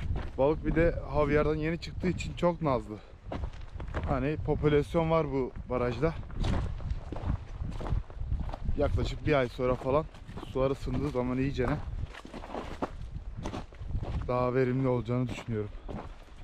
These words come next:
Buraya bir daha Haziran ayında gelmeyi düşünüyorum. Çok büyük sazanlar, yayın balıkları, alabalık,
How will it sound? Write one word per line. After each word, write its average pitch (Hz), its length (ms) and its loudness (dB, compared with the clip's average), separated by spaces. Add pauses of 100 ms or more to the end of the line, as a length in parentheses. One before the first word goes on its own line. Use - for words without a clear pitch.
(920)
Buraya 147 320 6
bir 151 80 -2
daha 147 260 4 (180)
Haziran 139 500 4 (280)
ayında 131 360 2
gelmeyi 123 380 2
düşünüyorum. 110 380 -4 (520)
Çok 131 240 2
büyük 135 160 2
sazanlar, 131 680 4 (180)
yayın 135 280 4
balıkları, 117 460 2 (680)
alabalık, 135 480 6